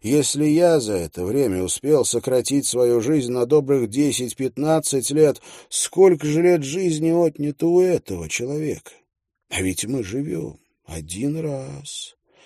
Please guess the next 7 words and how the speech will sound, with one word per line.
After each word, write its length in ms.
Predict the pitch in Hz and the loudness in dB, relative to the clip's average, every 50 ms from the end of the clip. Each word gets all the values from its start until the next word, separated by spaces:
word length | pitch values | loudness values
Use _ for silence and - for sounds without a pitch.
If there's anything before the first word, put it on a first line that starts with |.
| _ _ - - _ _ _ _ _ _ _ _ - | _ _ -20 -20 _ _ _ _ _ _ _ _ 0
Вот 300 | - 123 185 196 - - | 4 4 4 4 4 0
поистине 800 | - 190 175 135 131 143 143 - - 160 156 156 131 92 85 - _ _ _ _ | 2 2 4 4 4 2 2 0 0 0 2 2 0 -2 -4 -8 _ _ _ _
сверхчеловек. 1400 | - - - - 101 104 104 98 90 80 - - - - - 90 90 101 101 95 82 73 - - _ - _ _ _ _ _ _ _ _ _ _ _ _ _ | -8 -6 -4 -2 0 2 2 2 2 0 -4 -10 -8 -8 -6 -4 -2 0 0 0 -2 -6 -10 -16 _ -20 _ _ _ _ _ _ _ _ _ _ _ _ _
Какая 400 | - 107 - - 151 156 147 117 | -14 -12 -8 -6 -4 -4 -2 -2
нужна 400 | 104 98 98 95 110 143 147 127 | -4 -4 -6 -6 -6 -6 -6 -4
сверхчеловеческая 1200 | - - - 104 131 151 131 - - - - 95 92 104 127 147 151 123 - - - - 110 110 | -4 -6 -4 -2 0 0 -2 -2 -4 -12 -12 -8 -6 -4 -2 -2 -2 -4 -4 -8 -10 -6 -4 -4
энергия, 560 | 117 131 139 135 117 101 82 78 76 55 - | -4 -4 -4 -6 -6 -6 -8 -10 -10 -10 -12